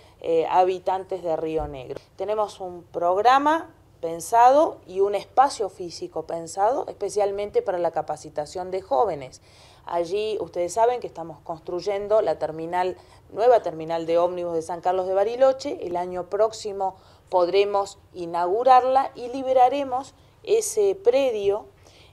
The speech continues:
eh, que hoy ocupa la terminal de ómnibus y será destinado para un espacio para juventudes. Allí abordaremos, eh, por supuesto, desde la perspectiva de los jóvenes, eh,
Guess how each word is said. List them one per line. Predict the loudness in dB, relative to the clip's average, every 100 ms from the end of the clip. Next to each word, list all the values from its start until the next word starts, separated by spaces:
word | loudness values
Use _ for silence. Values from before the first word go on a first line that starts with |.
| -16
eh, | -12 -12 -4
que | 4
hoy | 8 8 6
ocupa | 0 -6 -6 -4
la | -2 -2
terminal | -4 -6 -6 -4
de | 0
ómnibus | 2 2 -2 -6 -8
y | -8
será | 0 4 4
destinado | 4 -2 -2 0 0 2
para | 0 0
un |
espacio | -6 -6 -6 -4 -6
para | -4 -4
juventudes. | -4 -4 -4 -6 -8 -6 -8 -6
Allí | -4 -2 0
abordaremos, | 2 2 2 2 2 -2 -6 -10 -20 -20 _ -6
eh, | -2 0 -2 -6 0
por | 0
supuesto, | 0 -2 0 0 -6
desde | 0 2 2 2
la | 0
perspectiva | 0 -6 -8 -2 0 2
de |
los | 2 0
jóvenes, | -2 -2 -2 -2 -6 -10 -20 -20 -20 _ _ _ _
eh, | -2 -2